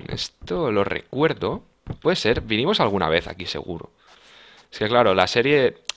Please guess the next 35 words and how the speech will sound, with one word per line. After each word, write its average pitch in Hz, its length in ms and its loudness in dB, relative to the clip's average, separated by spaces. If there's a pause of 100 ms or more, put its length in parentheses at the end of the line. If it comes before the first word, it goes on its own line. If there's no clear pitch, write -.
(120)
está - 260 -2
así 127 240 -2
tan 123 160 4
a 117 80 4
trompicones 113 680 2
que 90 200 -4
el 95 200 -4
que 92 100 0
la 87 120 6
vea 104 160 6
seguida 110 400 0
será 95 260 0
como, 90 220 -2
"¡ja! - 480 -2
¡Qué - 100 -8
bien". 64 300 -4 (440)
Pero 82 600 0 (180)
ya 87 140 -6
hace 92 120 -6
bastante 85 340 -4
que 82 60 -4
no 80 60 -4
la 80 100 -4
subía 90 460 -4
y, 82 280 -8 (1400)
y 104 60 -6
la 90 80 -2
verdad 82 160 -2
es - 80 -8
que 117 80 -12
se 95 80 -14
nota. - 240 -8 (100)
Oh, - 180 -14
shit. - 300 -10 (1080)
Vale. - 180 -18